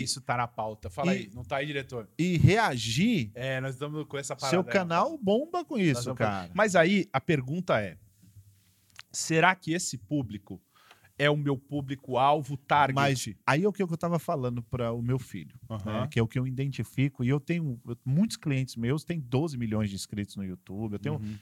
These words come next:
Speaker 2: eu tenho um monte de cliente que tá estourado, né, e são pessoas pessoais onde eu posso recorrer a eles o tempo a hora que eu quiser pra
Speaker 1: Uhum.
Speaker 2: poder pedir dicas.
Speaker 1: Uhum.
Speaker 2: O que eu acho é,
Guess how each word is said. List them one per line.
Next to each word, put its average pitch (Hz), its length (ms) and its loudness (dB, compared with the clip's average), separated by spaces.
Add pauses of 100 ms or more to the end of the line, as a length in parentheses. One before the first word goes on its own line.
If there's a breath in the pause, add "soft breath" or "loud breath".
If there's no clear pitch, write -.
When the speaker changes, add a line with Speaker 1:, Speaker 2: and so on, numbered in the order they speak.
Speaker 2:
eu 123 80 -8
tenho 156 140 0
um 156 40 0
monte 190 180 2
de 202 80 -4
cliente 143 340 0
que 165 100 -4
tá 170 360 0
estourado, 135 800 0
né, 127 300 0
e 107 140 -4
são 143 200 -2
pessoas 135 400 0 (220)
pessoais 143 440 -2
onde 143 120 -4
eu 139 40 -2
posso 135 380 -4 (380 soft breath)
recorrer 135 540 2
a 120 100 4
eles 139 260 0
o 131 80 -6
tempo 147 420 -4 (340)
a 127 100 0
hora 156 180 2
que - 80 -8
eu 165 60 -6
quiser 131 320 -4
pra 123 120 -2
Speaker 1:
Uhum. 101 80 -6
Speaker 2:
poder 156 200 -2
pedir 185 240 -8
dicas. 156 600 -6
Speaker 1:
Uhum. 127 340 -4 (240 loud breath)
Speaker 2:
O 147 100 0
que 220 120 4
eu 208 120 4
acho 208 340 0
é, 101 200 2